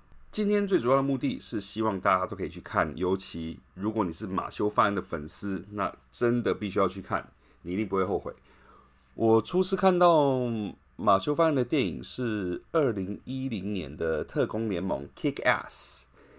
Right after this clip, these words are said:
也，也就是那个尼可拉斯凯奇，还有当时还是萝莉的那个 Chloe Moretz 演的超级英雄电影喜剧。那这部在当时市场上算是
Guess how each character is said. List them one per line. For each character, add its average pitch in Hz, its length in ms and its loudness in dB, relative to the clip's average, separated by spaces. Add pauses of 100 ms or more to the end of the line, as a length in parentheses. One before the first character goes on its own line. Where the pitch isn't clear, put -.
也， 113 340 4
也 101 180 0
就 165 120 0
是 165 160 -2
那 151 140 -2
个 135 100 0
尼 117 120 0
可 123 160 -2
拉 110 120 4
斯 - 80 -6
凯 80 240 0
奇， 73 520 -10
还 - 140 0
有 82 420 2
当 127 200 4
时 104 200 -6
还 92 140 -2
是 113 100 -4
萝 85 440 -2
莉 101 200 -6
的 78 200 -4
那 90 100 -4
个 80 200 -4
Chloe 117 640 0
Moretz 107 840 0 (100)
演 82 180 -2
的 82 160 0
超 120 320 0
级 95 220 -4
英 101 120 -2
雄 90 160 -6
电 90 160 -4
影 82 80 -6
喜 60 240 -12
剧。 - 200 -14 (1040)
那 180 80 0
这 180 120 6
部 180 100 0
在 170 160 4
当 147 200 4
时 117 140 -2
市 120 140 -6
场 87 160 -4
上 98 300 -2
算 113 240 2
是 101 400 -2